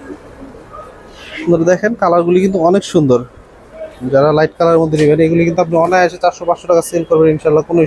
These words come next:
সমস্যা হবে না। বন্ধুরা, এরপরে আমরা আপনাদের দেখাবো দুইশো পঁচিশ টাকার মধ্যে দুইটা ডিজাইন। ওই কালার পেডিগুলি আপনাদের দেখাচ্ছি। বন্ধুরা, আমাদের কাছে কিন্তু আপনার এই যে কুষ্টিয়ার যে তাওয়ালগুলি আছে, সেইগুলিও কিন্তু পাবেন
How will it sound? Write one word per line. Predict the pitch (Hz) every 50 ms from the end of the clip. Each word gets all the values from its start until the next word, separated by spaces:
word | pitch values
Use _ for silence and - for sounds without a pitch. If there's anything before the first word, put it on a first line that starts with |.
| -
সমস্যা | 160 143 139 135 - 135
হবে | 127 127 127
না। | 131 127 - - - - - - - - - - - - -
বন্ধুরা, | 185 185 190 196 190 190
এরপরে | 185 190 202 196 196 196
আমরা | 190 185 185 180
আপনাদের | - 185 175 165 160 170
দেখাবো | 165 - 175 190 180 180
দুইশো | 180 170 185 180 175 175 185 202 220 - - - - - - - - -
পঁচিশ | 226 208 - 214 - -
টাকার | 202 180 180 175 165
মধ্যে | 165 156 156 151 151
দুইটা | 156 156 160 151
ডিজাইন। | 160 160 165 208 247 240
ওই | 180 -
কালার | - 160 160 165 160 151
পেডিগুলি | - 165 160 170 165 165 165 165 165
আপনাদের | 160 165 160 156 156 160
দেখাচ্ছি। | 156 - 170 156 - - - 226 254 - - - - - - - - - - - - - - - - - - - - - - - - - - - - - - - - - -
বন্ধুরা, | - 202 208 220 220 214 208
আমাদের | 214 208 214 202
কাছে | 214 208 - 214
কিন্তু | 214 208 196 196 180
আপনার | - - 180 175
এই | 170
যে | 180 -
কুষ্টিয়ার | - 196 - - - 196 185 180
যে | 190 - 185
তাওয়ালগুলি | 180 180 185 185 185 180 180 180 175 170 175
আছে, | 170 - 262 262 -
সেইগুলিও | - 202 185 180 180 180 175 170 170
কিন্তু | 165 156 156 156
পাবেন | 151 135 135 131